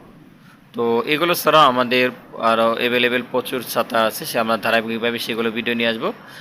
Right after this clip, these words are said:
আমাদের চ্যানেলটি সাবস্ক্রাইব করে অবশ্যই আমাদের সাথে থাকবেন সেগুলো ভিডিও পাওয়ার জন্য। আমাদের ওয়েবসাইটে দেখতে পারেন, আমাদের ওয়েবসাইটে ধারাবাহিকভাবে সেগুলো আপলোড করা হচ্ছে। তো যাদের পাইকারি খুচরা লাগে আমাদের সাথে অবশ্যই যোগাযোগ করবেন, আমরা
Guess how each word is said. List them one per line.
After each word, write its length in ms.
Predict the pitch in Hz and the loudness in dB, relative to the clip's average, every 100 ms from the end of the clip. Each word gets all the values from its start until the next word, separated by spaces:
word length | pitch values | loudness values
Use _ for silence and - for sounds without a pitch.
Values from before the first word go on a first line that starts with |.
| - | -10
আমাদের 260 | 117 110 113 | -6 -4 -4
চ্যানেলটি 260 | 120 120 117 | -4 -6 -6
সাবস্ক্রাইব 420 | 135 120 - 123 - | -6 -4 -4 -4 0
করে 100 | 127 | 0
অবশ্যই 300 | 113 123 123 | 0 -2 -2
আমাদের 220 | 117 113 | -2 -4
সাথে 220 | 117 110 | -6 -6
থাকবেন 280 | 120 120 180 | -6 -6 -8
সেগুলো 440 | - 117 110 113 104 - | -8 -8 -4 -4 -6 -12
ভিডিও 280 | 110 113 110 - | -6 -2 -2 -2
পাওয়ার 240 | 110 110 | 0 0
জন্য। 320 | 107 113 160 240 - - - - - | -2 -6 -6 -8 -14 -20 -20 -20 -12
আমাদের 360 | 110 113 117 110 | -4 -2 0 0
ওয়েবসাইটে 520 | 127 127 143 139 135 | 0 0 0 0 -2
দেখতে 260 | 120 - | -6 -4
পারেন, 200 | 127 185 | -2 0
আমাদের 260 | 139 117 113 | 0 0 0
ওয়েবসাইটে 480 | 113 - 123 117 120 | -2 0 -2 0 -2
ধারাবাহিকভাবে 540 | 107 107 107 98 110 | -2 -2 -2 -6 -6
সেগুলো 260 | - 110 107 | -6 -6 -4
আপলোড 200 | 104 98 | -6 -6
করা 160 | 113 110 | -4 -4
হচ্ছে। 300 | 107 - - - - - - - - | -6 -10 -10 -14 -20 -20 -20 -20 -12
তো 120 | 113 | -8
যাদের 340 | 110 113 113 117 | -2 0 0 0
পাইকারি 380 | 131 120 135 123 | 0 0 -2 -4
খুচরা 320 | 123 - 139 | -8 -4 -2
লাগে 220 | 139 185 | 0 0
আমাদের 260 | 147 110 104 | -2 -2 -6
সাথে 320 | 117 101 110 | -8 -6 -6
অবশ্যই 380 | 107 135 143 113 | -4 -6 -6 -6
যোগাযোগ 240 | 110 110 - | -6 -8 -8
করবেন, 260 | 131 196 | -8 -6
আমরা 360 | 143 107 101 | -8 -4 -4